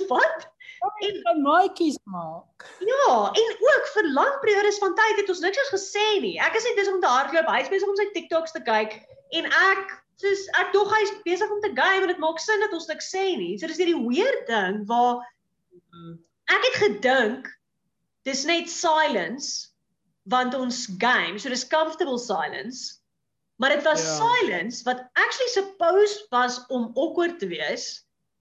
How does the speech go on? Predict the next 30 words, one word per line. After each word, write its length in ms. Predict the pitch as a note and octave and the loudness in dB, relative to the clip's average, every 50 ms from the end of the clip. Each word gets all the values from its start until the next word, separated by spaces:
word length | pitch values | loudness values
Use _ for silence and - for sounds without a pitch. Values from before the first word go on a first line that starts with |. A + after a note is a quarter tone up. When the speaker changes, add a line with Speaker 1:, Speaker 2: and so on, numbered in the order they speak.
| _ | _
Speaker 1:
maar 100 | - B3 | -2 0
dit 200 | C4+ C4+ G3+ F#3 | 0 0 0 0
was 420 | F#3 A#3 C4 E4 G4 F#4+ - - - | 2 2 4 4 2 2 -2 -4 -6
nie, 180 | A3 F#3 F3 | -4 -4 -4
want 160 | E3+ G3+ G3+ - | -2 -4 -2 -2
ek 140 | A#3 A#3+ B3 | -2 -2 -2
was 120 | D4+ D4 | -4 -4
nie 240 | D#4+ F4+ F4 - - - | -2 -4 -4 -4 -8 -8
bewus 540 | A#3+ A3+ F#3 E3+ F3 F#3+ G3+ A#3 - - - | -6 -6 -6 -6 -4 -2 -2 -2 -2 -4 -8
van 140 | - - | -6 -6
die 80 | A#3+ A#3+ | -6 -6
feit 260 | - - G3 F#3+ F3+ | -4 -2 -4 -2 -2
dat 100 | F3+ F3 | -4 -6
dit 180 | F3 E3+ E3+ - | -8 -10 -12 -12
supposed 360 | - E3 E3+ E3+ E3+ E3 E3 | -14 -10 -8 -8 -10 -10 -12
was 140 | E3+ E3+ - | -18 -18 -18
om 80 | E3 | -18
awkward 340 | D3 - - _ D#3 D3+ D3+ - | -18 -20 -20 _ -18 -20 -18 -18
te 60 | C#3 | -18
wees 340 | - B2 - - - - - | -18 -16 -16 -16 -16 -18 -18
nie. 160 | A#2 A#2 A#2 _ _ _ _ _ _ _ _ _ _ _ _ _ _ _ _ _ _ _ _ _ _ _ - | -20 -20 _ _ _ _ _ _ _ _ _ _ _ _ _ _ _ _ _ _ _ _ _ _ _ _ -4
Speaker 2:
Ja, 260 | G#3+ A3+ A#3+ A#3+ A#3+ | -2 0 0 0 0
dit 200 | A3+ B3+ B3+ B3+ | -2 -6 -8 -8
is 280 | C4 B3+ C4+ C4 - - | -8 -8 -8 -10 -12 -14
nogal 600 | C#4+ C4+ C4 C4 C4+ C4 B3+ B3 A#3 A3+ - - _ _ | -14 -12 -10 -8 -6 -6 -6 -6 -8 -10 -12 -14 _ _
afhangende 420 | - G#3 F#3+ G#3 G3+ G3+ G#3+ A3+ A3+ | -10 -10 -8 -6 -6 -6 -6 -6 -6
van 140 | B3 B3+ B3+ | -6 -8 -8
'n 100 | A#3+ - | -8 -6
perspektief 760 | A#3+ A3+ G#3+ G#3 - - A3 A3 A#3 A#3 A#3+ A#3+ A3+ F#3+ | -6 -6 -6 -6 -10 -8 -4 -2 -2 0 0 -2 -4 -6
waarmee 500 | F3 F#3 F#3 F#3 F#3+ A#3 A#3 F#3 F#3 F3+ | -6 -6 -4 -2 0 0 0 0 -4 -8